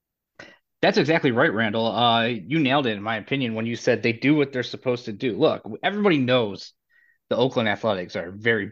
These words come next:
bad baseball team. They're not a good baseball team. Everybody knows that. Like, so you don't, obviously you can't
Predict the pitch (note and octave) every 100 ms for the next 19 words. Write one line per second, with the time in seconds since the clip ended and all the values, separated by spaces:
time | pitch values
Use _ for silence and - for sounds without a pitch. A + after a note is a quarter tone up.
0 | _ A2+ G2 G2 - F2+ F2 F2+ F2+ -
1 | G2 B2 G3 G#3 F3+ G3 D3+ C#3+ C#3 A#2+
2 | B2 B2 G2+ F#2 G2+ F#2+ D#3+ - G#2+ -
3 | G3+ A#3+ G#3 F#3+ E3+ C#3 B2+ B2 A2+ G2
4 | G2 A#2 A2+ - D3+ F#3 G#3+ G#3+ F3+ D3
5 | D3+ E3+ D#3 D#3+ D3 - D3 C#3